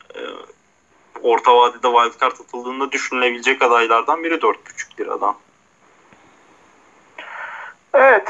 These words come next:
Speaker 2: o zaman haftanın maçına geçiyoruz.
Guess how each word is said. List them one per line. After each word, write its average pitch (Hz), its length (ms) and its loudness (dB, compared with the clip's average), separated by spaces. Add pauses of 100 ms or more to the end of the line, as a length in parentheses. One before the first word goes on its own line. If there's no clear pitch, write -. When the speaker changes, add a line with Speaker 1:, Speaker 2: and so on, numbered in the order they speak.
(140)
Speaker 2:
o 233 160 6
zaman 277 440 4 (600)
haftanın 277 520 0
maçına 269 380 0
geçiyoruz. 240 580 0